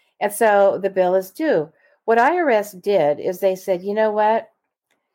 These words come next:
This has been so hard on all of you businesses. What we're gonna do is just forgive that loan. So don't even pay us back. We don't want interest. Just don't even pay it, pay it back." Well,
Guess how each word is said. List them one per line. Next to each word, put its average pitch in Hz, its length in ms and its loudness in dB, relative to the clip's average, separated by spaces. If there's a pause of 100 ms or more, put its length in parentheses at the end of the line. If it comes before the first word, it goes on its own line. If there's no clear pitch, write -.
(160)
This 247 180 -2
has 247 140 -10
been 202 400 -2
so 240 320 0
hard 233 280 2
on 202 120 0
all 190 160 2
of 190 100 -4
you 196 80 -4
businesses. 190 760 -6
What 190 160 -2
we're 208 140 -2
gonna 208 240 -2
do 190 180 0
is 185 140 -2
just - 280 -14
forgive 175 440 0
that 160 260 2
loan. 156 340 -2 (220)
So 175 320 0 (240)
don't 277 160 0
even 349 200 0
pay 240 180 0
us 196 100 -6
back. 143 320 -2 (160)
We 202 80 2
don't 214 120 2
want 220 140 2
interest. 233 360 -2
Just 208 220 -6
don't 196 180 0
even 180 180 -2
pay 165 180 -2
it, - 140 -10 (160)
pay 180 100 -6
it - 80 -6
back." 135 260 -4 (800)
Well, 208 380 2